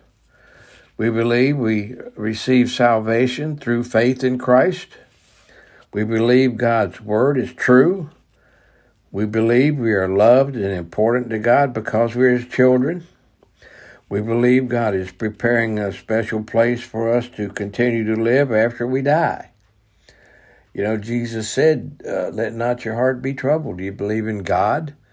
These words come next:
Believe also in me, that in my Father's house are many mansions. If it were not so, I would have told you.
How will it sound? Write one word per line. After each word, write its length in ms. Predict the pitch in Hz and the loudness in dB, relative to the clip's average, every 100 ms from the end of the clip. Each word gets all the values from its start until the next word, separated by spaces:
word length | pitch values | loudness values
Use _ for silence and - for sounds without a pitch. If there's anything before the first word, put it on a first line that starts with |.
| _ _ _ _ _ - | _ _ _ _ _ -6
Believe 300 | 110 117 117 | -2 -2 2
also 460 | 123 127 131 139 | 2 0 -2 0
in 180 | 147 143 | 0 0
me, 240 | 165 165 | 2 2
that 220 | 117 104 104 | 0 -2 -4
in 160 | 113 | -4
my 160 | 113 113 | -4 -6
Father's 460 | - 117 120 117 | 0 2 2 -2
house 340 | 120 117 123 127 | -2 0 0 -2
are 40 | |
many 300 | 127 131 135 | -2 0 -2
mansions. 580 | 131 131 131 127 131 127 | -2 -2 -4 -4 -6 -4
If 200 | 120 123 | -6 -4
it 20 | |
were 180 | 123 120 | -4 -4
not 280 | 120 120 - | -4 -6 -6
so, 300 | - 135 131 | -2 0 2
I 80 | 131 | 2
would 160 | 139 | 0
have 100 | 143 | -4
told 320 | - 175 175 | -2 0 -2
you. 160 | 95 71 | -6 -12